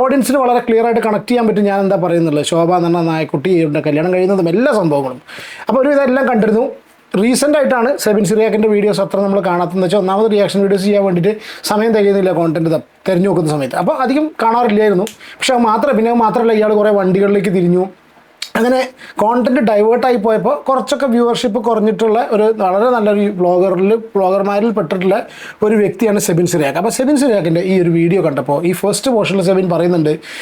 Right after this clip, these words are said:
അതായത് അരാപ്പൈമേനെ എങ്ങനെയാണ് പുള്ളി വാങ്ങിച്ചതും എന്തൊക്കെയാണ് മീനിനോട് അയാൾക്കുള്ള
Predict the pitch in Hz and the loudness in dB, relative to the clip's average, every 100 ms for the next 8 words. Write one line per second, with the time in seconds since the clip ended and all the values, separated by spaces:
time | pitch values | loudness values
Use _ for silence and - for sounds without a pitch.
0 | - - 170 175 202 - _ - - 208 | -8 -2 0 2 0 -4 _ -20 -8 -2
1 | 226 208 254 269 269 254 262 269 254 247 | 0 2 2 2 2 2 2 2 0 2
2 | 262 240 233 240 247 240 220 220 247 226 | 2 2 0 0 0 2 0 0 0 2
3 | 214 220 233 233 226 214 226 | 2 2 2 0 -2 0 0